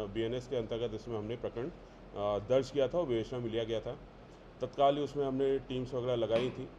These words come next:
साइबर की और अन्य सपोर्टिंग टीम्स हमारी थाने की, बाकी थानों की भी टीम्स इसमें लग गई थी और, अ, कुछ footage वगैरह भी मिले थे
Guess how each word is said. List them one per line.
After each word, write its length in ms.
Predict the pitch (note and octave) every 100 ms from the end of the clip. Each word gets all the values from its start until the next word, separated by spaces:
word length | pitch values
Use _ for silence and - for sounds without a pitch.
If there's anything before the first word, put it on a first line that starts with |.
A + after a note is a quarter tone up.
| -
साइबर 320 | A2+ A2 A#2
की 280 | A2 A#2+ A#2
और 200 | A2+ A2+
अन्य 560 | A2 A2 A#2 A#2 A#2 A2
सपोर्टिंग 420 | A2 A2 G#2 A2+
टीम्स 280 | A2 A2+ A2
हमारी 260 | G#2+ G#2+
थाने 300 | A2+ G#2 G#2+
की, 200 | G#2 A#2
बाकी 300 | A#2 G2+ F#2+
थानों 240 | A2+ G#2+ A2
की 120 | A2+
भी 80 | A2+
टीम्स 280 | A2+ G#2 G2+
इसमें 180 | A2
लग 120 | G#2 G#2
गई 140 | G2+
थी 180 | A2+ B2+ - - - - - -
और, 360 | A2 A#2+ B2 B2
अ, 340 | B2 B2 A#2+
कुछ 100 | C3+
footage 360 | C3 B2+ C3+ C3
वगैरह 220 | B2+ C3
भी 140 | C3
मिले 240 | B2 A#2 B2
थे 160 | A#2+